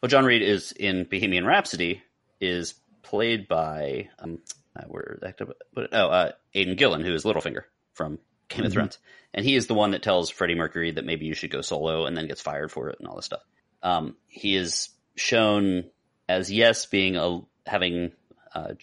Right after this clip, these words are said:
Speaker 1: Freddie Mercury's, I guess, life in, like, he cares about what Freddie Mercury is doing, but maybe a little bit too much.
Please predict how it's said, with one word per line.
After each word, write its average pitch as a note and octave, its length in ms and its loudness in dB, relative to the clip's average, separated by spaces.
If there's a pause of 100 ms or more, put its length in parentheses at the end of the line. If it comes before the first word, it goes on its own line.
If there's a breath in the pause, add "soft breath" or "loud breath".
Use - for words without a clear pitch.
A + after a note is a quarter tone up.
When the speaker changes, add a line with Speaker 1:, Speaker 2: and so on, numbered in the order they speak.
(140)
Speaker 1:
Freddie F2 200 -2
Mercury's, E2+ 800 -4 (120)
I E2+ 60 -16
guess, E2 340 -8
life F2 540 -2 (180)
in, F#2+ 320 -2
like, G2+ 180 0
he B2 120 0
cares F#2 320 0
about E2+ 300 0
what F2+ 140 -4
Freddie F2+ 180 -2
Mercury E2+ 380 -4
is D#2+ 60 -8
doing, F#2+ 300 -2 (240)
but F2 120 -4
maybe E2+ 160 0
a F2 60 2
little D#2+ 140 -2
bit D2+ 100 -8
too - 80 -4
much. C3 240 0